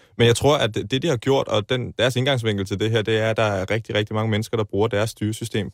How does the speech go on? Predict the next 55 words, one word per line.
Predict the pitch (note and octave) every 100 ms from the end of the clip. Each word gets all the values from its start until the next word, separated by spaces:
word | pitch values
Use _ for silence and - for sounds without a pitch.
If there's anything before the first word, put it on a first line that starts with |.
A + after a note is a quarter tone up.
| -
på |
deres | G2+ F#2+ F#2+ - - _ _ _ -
P |
C'er. | A#2 - G#2+ A2+ A2+
Altså | G2+ G2+ G2
den | A2 G2 _ _ -
platform, | A2 - G#2
som | A2
de | G2+
bruger, | G2+ G2+ G#2+
når |
de | G#2+
sidder | G2+ G#2+
og | G2+ F#2
arbejder, | F#2+ A2 G#2 G2+
eller | G2 F#2 F#2 _ _
sidder | - G#2+ G#2
og, | G2 F#2+ F#2 F#2+
og | G2
surfer | - G#2+ G2+ A2
derhjemme. | G2+ F#2 F#2+ A2 _ _ -
Der | A#2
er | A2
stadigvæk | - A2 G#2+
rigtig | G2+ G#2
mange, | F#2
der |
bruger | G2+ G2 G2+
deres | F#2 G2+
styresystem. | - G2+ G#2 - G2 -
Så | -
det | G#2+
er | A2
deres | G2+ A2
bro | - A2+ -
hen | G2+
til | - G#2
mobiltelefonerne. | G2 G#2 - G2+ G#2 F#2+ G2 G#2+ _
Jeg | F#2+
tror | A2+
desværre | G#2+ G#2+ G#2
bare, | G2
at | F#2+
de | G#2+
er |
kommet | - F#2+ F#2
for | G2+
sent | B2 F#2+
ud. | G#2 G2 _ _ _ _ -
Vi | G#2
bruger | - G#2
mere | G#2 G#2
og |
mere | G#2 F#2+
vores | F#2+ F#2 -